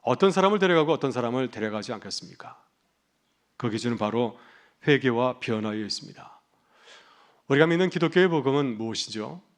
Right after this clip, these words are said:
누구든지 예수를 믿고 돌아서면 구원에 이른다 하는 것입니다. 죄인이라 할지라도, 죄인이라 할지라도 주의 복음을 듣고 새롭게 거듭나게 되면은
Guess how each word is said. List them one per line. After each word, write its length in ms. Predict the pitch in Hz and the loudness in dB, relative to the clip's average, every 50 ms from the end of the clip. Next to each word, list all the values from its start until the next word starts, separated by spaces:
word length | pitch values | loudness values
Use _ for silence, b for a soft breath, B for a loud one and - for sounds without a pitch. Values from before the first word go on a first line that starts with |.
| _ | _
누구든지 480 | - 127 139 170 175 175 165 185 185 147 | -6 -2 0 2 2 0 0 0 0 0
예수를 320 | 143 139 - - 147 135 | 0 0 0 -2 -2 -2
믿고 540 | 127 123 - 143 135 143 156 175 - - _ - | -2 -2 -2 -2 0 0 -2 -2 -6 -14 _ -12
돌아서면 640 | - 113 110 110 101 - 110 104 107 131 180 208 b b b b b b _ | -8 -4 -4 -4 -4 -4 -6 -4 -4 -4 -4 -6 b b b b b b _
구원에 380 | - - - 113 107 107 113 127 | -14 -10 -8 -6 -6 -4 -4 -6
이른다 420 | 120 98 101 104 104 - - - - | -6 -8 -10 -12 -14 -14 -14 -14 -14
하는 160 | - 117 113 | -16 -16 -16
것입니다. 640 | 107 104 - - - - - - - - - - _ _ _ _ _ _ _ _ _ _ _ _ _ _ _ _ _ - 131 | -16 -16 -16 -18 -18 -18 -20 -20 -20 -20 -20 -20 _ _ _ _ _ _ _ _ _ _ _ _ _ _ _ _ _ -20 -12
죄인이라 420 | - - 151 170 196 196 190 190 | -2 2 2 4 4 2 2 0
할지라도, 500 | 175 175 - - 165 123 107 104 95 - - _ _ _ _ _ _ _ _ _ _ _ _ _ _ _ _ _ _ _ _ | 0 -2 -2 -4 -6 -6 -6 -10 -14 -20 -20 _ _ _ _ _ _ _ _ _ _ _ _ _ _ _ _ _ _ _ _
죄인이라 400 | - - 143 160 190 214 208 214 | -2 2 4 4 6 6 6 4
할지라도 280 | 196 - - 190 190 185 | 4 4 2 0 0 0
주의 200 | - - 170 170 | 0 2 2 2
복음을 280 | 160 160 156 156 151 | 2 2 2 2 0
듣고 480 | 131 135 131 - 143 139 143 147 143 b b b b b b | 0 -2 -4 -2 0 0 0 -2 -6 b b b b b b
새롭게 400 | - - - 170 151 143 160 151 | -10 -4 -2 0 0 2 0 -2
거듭나게 540 | - - 120 107 120 120 113 110 113 131 135 | -2 -2 -4 -4 -4 -4 -4 -2 -2 -2 -2
되면은 500 | 139 120 123 127 123 113 127 180 214 | -2 -2 -4 -4 -4 -6 -6 -8 -10